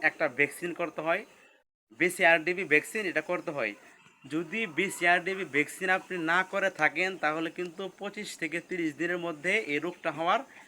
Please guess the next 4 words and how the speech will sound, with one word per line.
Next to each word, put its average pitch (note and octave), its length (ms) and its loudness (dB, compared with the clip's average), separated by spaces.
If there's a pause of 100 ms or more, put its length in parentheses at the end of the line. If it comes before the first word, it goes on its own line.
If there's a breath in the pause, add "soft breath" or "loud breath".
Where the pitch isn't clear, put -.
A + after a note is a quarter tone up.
(640 loud breath)
নব্বই E3+ 380 2
পার্সেন্ট F#3 480 4
চান্স G3+ 460 2
রয়েছে। D#3+ 480 4